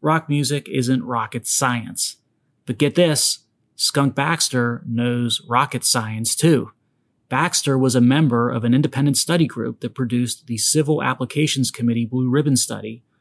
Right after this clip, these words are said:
recommending an increased domestic role for U S spy satellites. He served on the nasa Exploration Systems Advisory Committee.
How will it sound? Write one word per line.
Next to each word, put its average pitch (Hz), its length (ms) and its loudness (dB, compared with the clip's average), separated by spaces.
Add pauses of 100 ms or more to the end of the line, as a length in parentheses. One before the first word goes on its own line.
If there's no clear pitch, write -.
(280)
recommending 131 600 4
an 117 100 2
increased 135 540 -4
domestic 123 500 -4
role 117 260 -2
for 113 160 -8
U 113 260 -4
S 113 140 -4
spy 107 300 -6
satellites. 135 800 0 (520)
He 139 140 -2
served 139 360 4
on 139 120 2
the 135 60 4
nasa 135 580 2
Exploration 127 680 0
Systems 123 440 0
Advisory 135 540 2
Committee. 120 440 -6